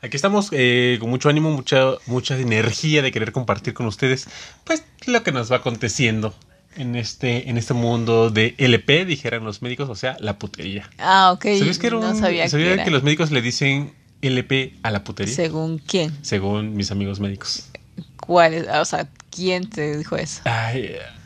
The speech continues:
Speaker 1: a ver, según tú, ¿por qué no se podría?
Speaker 2: No, pero ¿por qué L P?
Speaker 1: Es que, pues, como tú ya eres señora, ya no sabes
Speaker 2: ¿Qué tiene
Speaker 1: los
Speaker 2: que ver
Speaker 1: términos de la
Speaker 2: eso?
Speaker 1: chaviza, o sea,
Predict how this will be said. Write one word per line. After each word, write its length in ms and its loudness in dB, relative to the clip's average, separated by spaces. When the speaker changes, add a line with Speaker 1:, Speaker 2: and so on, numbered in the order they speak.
Speaker 1:
a 60 0
ver, 180 0
según 280 2
tú, 80 0
¿por 120 -2
qué 120 2
no 100 2
se 80 -4
podría? 460 -2
Speaker 2:
No, 260 6
pero 160 4
¿por 180 -4
qué 220 0
L 160 0
P? 360 -4
Speaker 1:
Es 120 -4
que, 140 -4
pues, 180 -6
como 180 -4
tú 80 -8
ya 60 0
eres 140 -2
señora, 480 0
ya 120 0
no 60 -2
sabes 220 0
Speaker 2:
¿Qué 60 -2
tiene 160 4
Speaker 1:
los 40 -4
Speaker 2:
que 80 0
ver 140 8
Speaker 1:
términos 300 4
de 60 2
la 100 2
Speaker 2:
eso? 100 2
Speaker 1:
chaviza, 640 4
o 100 -4
sea, 240 -4